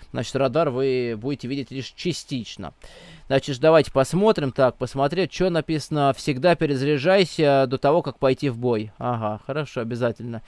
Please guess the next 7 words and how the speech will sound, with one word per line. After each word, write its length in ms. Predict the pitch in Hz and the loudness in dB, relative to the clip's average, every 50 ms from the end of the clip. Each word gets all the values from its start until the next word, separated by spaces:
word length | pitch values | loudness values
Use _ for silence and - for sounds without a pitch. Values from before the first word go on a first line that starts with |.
| - - - - - - | -20 -20 -20 -20 -16 -8
«Не 180 | - 131 139 147 | -4 0 0 0
делай, 760 | 139 123 147 208 226 233 214 208 196 190 180 175 170 170 165 160 | 0 2 4 6 6 6 8 6 6 6 6 4 4 4 4 4
э, 320 | 156 156 156 151 151 147 | 4 6 6 6 4 4
некоторые 680 | 147 151 165 175 185 - - 160 - 165 160 160 151 | 2 2 0 0 0 0 -2 -2 0 2 2 2 2
ошибки. 720 | 135 - 151 143 - - 175 170 147 - - - 135 127 113 | 4 2 0 0 0 -2 -2 -2 -2 -4 -6 -4 -2 -2 -2
Всегда 680 | - - - 139 127 123 113 151 165 175 175 165 147 - - - _ - - - | -4 -6 -6 -6 -6 -2 2 4 6 8 8 6 4 2 -4 -20 _ -20 -20 -14
двигайся, 1200 | - 113 107 127 165 190 175 185 180 165 151 - - - 156 151 151 147 147 143 147 143 143 127 | -12 -8 -4 0 0 2 2 2 2 2 0 -2 -2 0 2 4 4 6 6 6 6 6 4 2